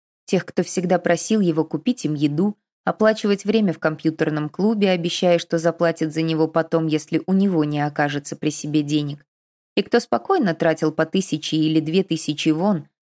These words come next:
одалживал деньги и не отдавал их назад. Квон То Хен был славным парнем для таких людей. Единственным, кого не интересовали деньги Квон То Хена, был Пак Вон У.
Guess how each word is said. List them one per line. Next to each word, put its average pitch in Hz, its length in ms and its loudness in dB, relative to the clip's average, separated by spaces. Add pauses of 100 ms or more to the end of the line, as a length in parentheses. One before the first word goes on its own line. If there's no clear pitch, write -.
(120)
одалживал 170 680 2
деньги 208 460 0 (220)
и 262 80 2
не 226 140 4
отдавал 156 460 0
их 147 140 -6
назад. 151 400 -4 (880)
Квон 190 240 2
То 190 120 0
Хен 190 260 0
был 175 160 2
славным 170 460 0
парнем 147 380 -4
для 143 120 -2
таких 147 400 -6
людей. 143 440 -2 (440)
Единственным, 196 800 0 (160)
кого 175 220 4
не 165 180 0
интересовали 160 680 0
деньги 156 340 0
Квон 139 260 -4
То 170 100 0
Хена, 156 420 -4 (280)
был 285 340 4 (220)
Пак 196 240 -2
Вон 196 220 2
У. 156 140 -2